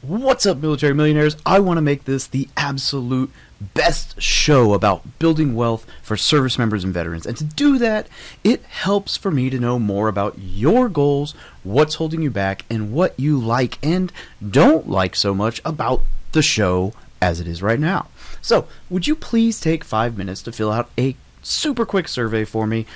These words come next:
to help me out with that? Now, in return, I will be mailing out a free signed copy of both my book, The No B S Guide to Military Life, and the new Military Millionaire ninety-day Planner to one of you to show my appreciation for completing it.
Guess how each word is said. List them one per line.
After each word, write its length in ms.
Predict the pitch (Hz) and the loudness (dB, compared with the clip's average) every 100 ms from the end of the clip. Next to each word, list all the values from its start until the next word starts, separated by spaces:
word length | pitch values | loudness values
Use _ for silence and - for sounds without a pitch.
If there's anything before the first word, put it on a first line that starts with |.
| - | -14
to 100 | - | -4
help 180 | 117 101 | 0 0
me 80 | 104 | 2
out 140 | 110 | 2
with 100 | 90 - | 0 -2
that? 180 | 78 - - | -4 -4 -2
Now, 140 | 139 - - - | -2 -2 -8 0
in 160 | 160 160 | 2 2
return, 480 | 165 - 165 190 175 - | 0 -2 -2 -2 -2 0
I 140 | 151 | 2
will 140 | 185 | 2
be 160 | 160 170 | 0 0
mailing 440 | 143 135 139 143 - | 0 0 0 -4 -2
out 240 | 110 117 | -2 -2
a 160 | 110 127 | -2 -4
free 560 | - - 190 196 196 196 - - - | -2 -2 0 2 2 -2 -8 -16 -6
signed 400 | - 233 247 190 | 0 4 4 2
copy 400 | 156 151 151 - | -2 0 -2 0
of 360 | 127 135 107 | 2 0 0
both 380 | 135 160 208 - | 4 4 4 0
my 260 | 117 135 135 | 2 4 2
book, 340 | 113 123 - | 0 -2 -2
The 160 | 87 120 | -4 2
No 400 | 123 113 131 160 | 4 6 6 4
B 320 | 131 135 135 | 2 -2 -2
S 200 | 120 120 | -2 -4
Guide 300 | - 101 107 | -2 0 -2
to 120 | 107 101 | -4 -4
Military 380 | 95 90 92 | -2 -2 -2
Life, 280 | 87 120 175 - - - - | 0 2 0 -4 -20 -12 0
and 220 | 208 208 | 2 2
the 140 | 180 190 | 2 2
new 440 | 117 131 151 143 | 4 6 6 4
Military 560 | 123 101 117 117 117 98 | 2 2 2 2 0 2
Millionaire 500 | 92 92 92 92 - | 0 0 0 -2 -4
ninety-day 480 | 87 82 85 85 85 | -6 -8 -6 -6 -6
Planner 420 | - 160 151 151 - - | -2 0 2 0 -4 -16
to 140 | - 175 | -6 -4
one 240 | 131 202 | 2 2
of 100 | 190 | 2
you 140 | 151 156 | 2 0
to 80 | |
show 320 | 151 - 120 117 | 0 2 2 2
my 160 | 107 | 0
appreciation 800 | 107 - 90 - 87 85 - 92 - - - | -2 -4 -6 -6 -6 -6 -8 -10 -12 -20 -8
for 140 | 123 | -6
completing 420 | - 139 214 185 | -2 2 4 4
it. 140 | 104 | 2